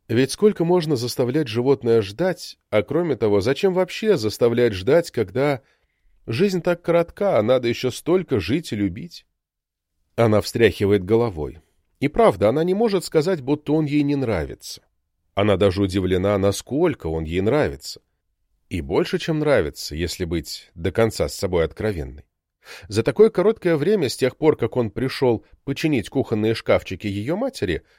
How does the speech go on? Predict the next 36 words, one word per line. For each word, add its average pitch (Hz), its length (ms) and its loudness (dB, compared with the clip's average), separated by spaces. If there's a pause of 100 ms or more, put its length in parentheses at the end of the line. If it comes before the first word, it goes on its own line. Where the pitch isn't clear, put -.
(440)
он 165 200 2
влез 165 340 -2
ей 175 160 -2
в 160 80 -6
сердце 214 520 0
и 151 60 2
голову 147 680 -2 (460)
с 101 160 -8
до 131 100 0
сих 165 260 -2
пор 202 200 6
поразительной 170 800 2
для 196 140 0
нее 196 220 -2
легкостью. - 600 -6 (760)
В - 120 -20
тот 117 180 2
день 127 240 4
он 117 100 4
обнаружил, 110 600 2 (260)
что - 220 -4
Симиса 113 420 -2
забыла 123 460 4
об 82 100 0
их 90 120 -2
встрече 143 520 0 (300)
и 113 100 0
ушла 135 380 4
к - 80 -12
Матери 113 440 2
Божьей 139 440 2
и 113 160 -4
товарищу 120 560 2
без 113 180 -2
промаха 117 480 2
Нзинге. 131 640 -6